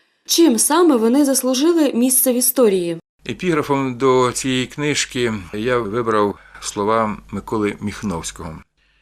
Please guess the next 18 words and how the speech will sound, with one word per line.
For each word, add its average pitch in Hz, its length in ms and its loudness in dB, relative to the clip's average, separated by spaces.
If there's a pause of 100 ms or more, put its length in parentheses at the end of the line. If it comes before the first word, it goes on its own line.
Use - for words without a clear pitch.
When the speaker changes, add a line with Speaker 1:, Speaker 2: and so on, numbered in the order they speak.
(180)
Speaker 2:
«Нас 127 480 -2
горстка, 95 840 -4 (180)
але 101 220 -4
ми 107 300 -2 (120)
сильні 98 760 -2
нашою 92 380 -6
любов'ю 90 420 -6
до 87 120 -6
України. 87 560 -10 (720)
Нас 127 360 -4
мало, 107 460 -2 (140)
але 92 300 -4
голос 110 460 0
наш 87 320 -10 (100)
лунатиме 104 540 -6
скрізь 104 400 -4
по - 140 -14
Україні. 80 600 -16